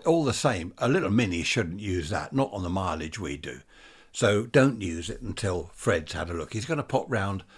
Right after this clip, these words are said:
after work and have a look one evening, hopefully tomorrow evening."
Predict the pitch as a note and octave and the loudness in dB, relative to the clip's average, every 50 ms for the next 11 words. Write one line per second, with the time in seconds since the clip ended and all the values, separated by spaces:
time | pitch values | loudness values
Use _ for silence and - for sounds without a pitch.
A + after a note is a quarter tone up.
0 | - - - - A2 G#2 F#2 - - G#2+ G2+ F#2 E2+ D#2 D#2 - F#2 E2+ F2 F2 | -20 -12 -4 0 0 0 0 -2 -4 -2 0 0 0 -2 -4 -6 -6 -6 -4 -4
1 | F2 E2 F2+ F#2 F2+ D#2+ - - F#2 F2+ F2 E2+ F2 F2 D2+ D2 - C#2+ B1+ B1+ | -6 -6 -6 -4 -4 -6 -4 -2 -2 -2 -2 -2 -4 -4 -6 -8 -10 -12 -12 -14
2 | - _ _ _ - - - - - - - A#2+ C#3 D3 - - G#2 G2 F#2 - | -16 _ _ _ -20 -20 -20 -20 -14 -2 2 2 2 2 0 -2 -6 -6 -4 -4
3 | - G#2 G#2 F2+ E2 F#2 G2+ G2 E2 E2 D#2+ D#2+ D2 C#2 D2 D2+ | -4 -2 -2 -2 0 -2 -2 -4 -4 -6 -8 -10 -12 -16 -16 -18